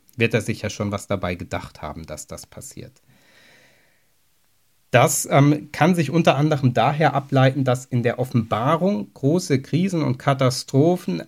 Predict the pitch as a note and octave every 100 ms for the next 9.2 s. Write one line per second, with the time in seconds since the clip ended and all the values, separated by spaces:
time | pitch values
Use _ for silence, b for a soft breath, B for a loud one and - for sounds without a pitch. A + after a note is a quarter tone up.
0 | _ - C#3 E3+ D#3 C3+ C#3 C#3+ C3 C3
1 | C3 C3+ C3 A2+ A2+ A2+ G#2+ - A#2+ C3
2 | C#3 C3 A#2 A2 G#2+ - A#2 C3+ C3 A2
3 | A2 - A2+ - G2+ - G2 G#2 G2+ G2+
4 | G2 F#2+ F#2+ F#2 G2 G2 - F#2 F#2 G2+
5 | G2+ - F2+ F2+ F2+ F#2 F#2+ G#2 A2+ G#2+
6 | - _ - F#2 G2+ G#2 - E2+ F#2+ F#2+
7 | F#2 G2+ - F#2+ - G#2 F2+ F2+ G2 A2
8 | A2 G#2 - G2+ G2+ F#2+ - D#2 D#2 D#2+
9 | D#2